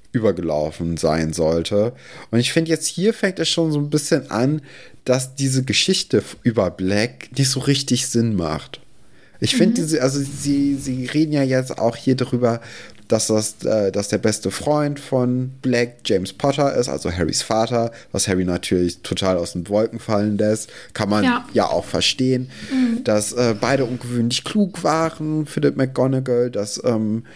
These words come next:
Speaker 1: äh, Black sogar der Treuzeuge, Treuz-, Trauzeuge
Speaker 2: Trauzeuge.
Speaker 1: von,
Speaker 2: Mhm.
Speaker 1: ja genau, der Trauzeuge von James war und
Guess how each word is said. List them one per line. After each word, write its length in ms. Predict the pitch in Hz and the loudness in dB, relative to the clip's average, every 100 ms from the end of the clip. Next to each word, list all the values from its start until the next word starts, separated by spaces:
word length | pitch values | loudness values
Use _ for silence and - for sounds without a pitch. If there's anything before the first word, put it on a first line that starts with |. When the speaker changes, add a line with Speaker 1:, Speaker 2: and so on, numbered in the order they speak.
| - - - | -18 -18 -10
Speaker 1:
äh, 200 | - 113 | 0 0
Black 360 | 104 117 117 - | 2 0 0 -2
sogar 240 | 123 117 | 0 0
der 120 | 110 | 2
Treuzeuge, 1040 | 107 - 131 160 - 143 143 147 - - 135 | -2 -2 0 0 0 0 0 -2 -4 -2 -2
Treuz-, 460 | - - 151 - - - - 165 - - - - | -2 0 0 -2 -10 -16 -12 -12 -8 -6 -6 -6
Trauzeuge 680 | - 208 233 - - 87 165 | -2 0 0 -2 -2 0 2
Speaker 2:
Trauzeuge. 520 | 233 247 - 190 180 | 2 2 0 0 2
Speaker 1:
von, 280 | 113 98 101 - | 2 0 -2 0
Speaker 2:
Mhm. 80 | 247 | 2
Speaker 1:
ja 120 | 104 | 2
genau, 260 | 113 104 - - | 2 0 -2 0
der 140 | 101 | 0
Trauzeuge 480 | - 104 170 - 139 | 0 0 0 0 -4
von 180 | 127 113 | -2 -2
James 480 | 107 117 175 180 - | 0 0 0 -4 -2
war 300 | 95 113 139 - - - - - | 0 0 -2 -10 -18 -18 -10 -2
und 340 | 117 123 127 | 0 0 -2